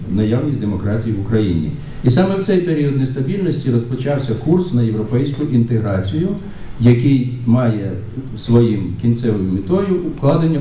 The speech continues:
угоди про асоціацію, включно з зоною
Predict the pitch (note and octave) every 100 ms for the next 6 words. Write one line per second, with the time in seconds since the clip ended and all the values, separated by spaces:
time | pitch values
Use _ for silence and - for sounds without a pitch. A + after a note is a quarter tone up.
0 | C3+ G#2+ C3 A#2+ A2+ A#2+ A2+ A2 G2 F#2
1 | F#2 G#2+ - F#3+ - G#3 - - D3 F3+
2 | F3+ E3+ D#3+ - A#2+ G2+ A#2+ C#3 D3 C3+